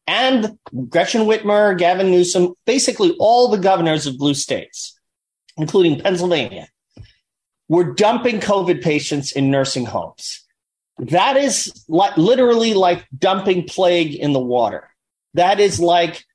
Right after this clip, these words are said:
Typhoid Mary making pies for ca-, for groups of school children. Why did they do this? They claimed they needed hospital beds. There were thousands of empty hospital beds in New York on the U S S Comfort,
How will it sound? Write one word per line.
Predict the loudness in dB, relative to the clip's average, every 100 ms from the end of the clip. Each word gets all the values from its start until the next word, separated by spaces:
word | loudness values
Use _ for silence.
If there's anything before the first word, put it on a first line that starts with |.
| _ -6
Typhoid | -2 0 0 0 0 2
Mary | 0 0 2 0 -2 -6 _
making | -2 -2 -2 -2 -2 -2
pies | -2 0 0 -2 -6
for | -12
ca-, | -8 -8 -8 -4
for | -4
groups | -2 0 0 0
of | -8
school | -8 -2 -2 0
children. | -2 -4 -6 -12 -16 _ _ _ -10
Why | -2 0 2 0 0
did | -2 -2 0
they | -2
do | 0 -2
this? | -2 -8 -2
They | -2
claimed | -2 0 0 0 -2 -6 -12 _ -2
they | 2
needed | 2 2 -2 -4 _ -10
hospital | -4 -4 -4 -4 -4
beds. | -4 -8 -10 -14 -16 _ _
There | 0 2
were | 0 -2 -12
thousands | -10 -4 0 0 0 0 0
of | -2 -4 -4 -2
empty | -2 -2 -2
hospital | 0 0 -2 -4 -4 0
beds | -2 -2
in | -4
New | 0
York | 2 2 0 -6 -20 _
on | -6 0
the |
U | 2 2
S | 2
S | -4
Comfort, | -2 -4 -2 -2 -2 -2